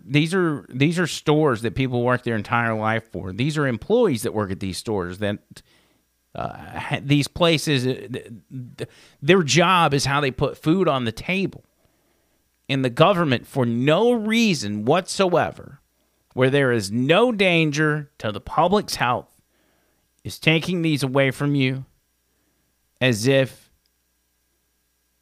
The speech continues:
you need to be babied by the federal government. It's a bad situation. Go see 'em or give 'em a shout. Forty-six seventy-three Highway two eighty East in Birmingham.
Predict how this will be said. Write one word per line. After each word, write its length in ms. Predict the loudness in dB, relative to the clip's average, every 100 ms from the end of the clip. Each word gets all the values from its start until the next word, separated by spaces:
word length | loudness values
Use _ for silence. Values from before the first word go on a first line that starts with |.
| _ _
you 300 | -4 2 4
need 240 | 4 2
to 80 | 2
be 140 | 0
babied 680 | 2 4 4 2 0 -2 -4
by 160 | -2 0
the 80 | 0
federal 440 | 0 2 4 2
government. 460 | 2 -2 -4 -10 -16 _ _ _ _ _ _ _ _ _ _ _ _ -2
It's 160 | 0
a 40 | 2
bad 300 | 2 2 -2
situation. 640 | -4 -2 -2 -2 -6 -4
Go 180 | 2 2
see 280 | 4 4 6
'em 220 | 4 2
or 180 | 0 0
give 180 | 2 2
'em 160 | 2
a 60 | 0
shout. 580 | 2 4 4 0 -4 -6
Forty-six 580 | 0 2 2 2 2
seventy-three 520 | 2 2 2 0 2 4
Highway 280 | 4 2
two 200 | 0 2
eighty 200 | 2 2
East 280 | 2 0 2
in 120 | 2
Birmingham. 420 | 2 2 2 2